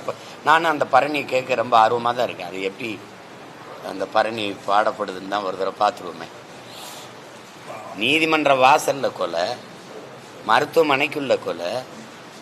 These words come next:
அப்புறம் க-, பள்ளிக்கூடத்துல பாடம் நடத்திக்கிட்டு இருக்க ஆசிரியர் கொலை, எல்லா கொலைகளையும் இப்ப ஆம்ஸ்ட்ராங் கொலை, தம்பி ஆம்ஸ்ட்ராங்குடைய கொலை, நேத்து பாளையங்கோட்டை அந்த, அஹ், திருநெல்வேலியில் நடந்த கொலையெல்லாம் பார்க்குற ஒருத்தர், இப்ப நீங்களோ நானோ அல்லது எம்ம-,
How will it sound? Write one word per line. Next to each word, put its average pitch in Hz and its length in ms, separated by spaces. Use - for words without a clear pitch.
அப்புறம் 147 360
க-, 120 180
பள்ளிக்கூடத்துல 143 560
பாடம் 131 280
நடத்திக்கிட்டு 135 340
இருக்க 120 140
ஆசிரியர் 120 540
கொலை, 90 260
எல்லா 180 460
கொலைகளையும் 175 540
இப்ப 131 380
ஆம்ஸ்ட்ராங் 160 460
கொலை, 131 300
தம்பி 127 260
ஆம்ஸ்ட்ராங்குடைய 123 640
கொலை, 120 240
நேத்து 120 500
பாளையங்கோட்டை 120 540
அந்த, 113 320
அஹ், 107 240
திருநெல்வேலியில் 120 520
நடந்த 110 360
கொலையெல்லாம் 127 500
பார்க்குற 131 480
ஒருத்தர், 120 260
இப்ப 110 180
நீங்களோ 123 440
நானோ 107 500
அல்லது 127 300
எம்ம-, 117 460